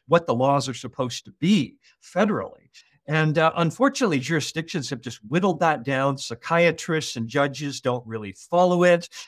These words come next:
They're kinda like, "Oh, well, you know, danger could mean this, it could mean that. What's it really mean? Gee, if somebody's smoking too much, is that a danger? Gosh, it might be." You know, this is the actual kind of thing you'll hear at these hearings, right? They're, they're not barely talking about a real dangerous situation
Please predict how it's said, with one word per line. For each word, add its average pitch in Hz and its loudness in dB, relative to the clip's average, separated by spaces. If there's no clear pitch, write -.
They're 135 -2
kinda - 0
like, 139 2
"Oh, 226 4
well, 180 6
you 170 2
know, 160 2
danger 160 0
could 139 -6
mean 127 -2
this, 165 4
it 117 -12
could 123 -6
mean 123 -4
that. 180 2
What's 156 -6
it - -14
really 135 -2
mean? 180 2
Gee, 180 -4
if 131 -4
somebody's 160 -2
smoking 175 -4
too 147 -10
much, 190 0
is 175 0
that 208 4
a 208 0
danger? 214 0
Gosh, 185 4
it 135 -6
might 156 0
be." 233 0
You 226 4
know, 190 2
this 269 0
is 208 -14
the 220 -14
actual 175 -2
kind 147 -6
of 123 -8
thing 151 -8
you'll 127 -4
hear 143 0
at 139 -4
these 127 -6
hearings, 190 0
right? 127 -4
They're, - -6
they're 269 4
not 277 4
barely 180 4
talking 113 -6
about 110 -8
a 107 -8
real 120 0
dangerous 110 -12
situation 120 -10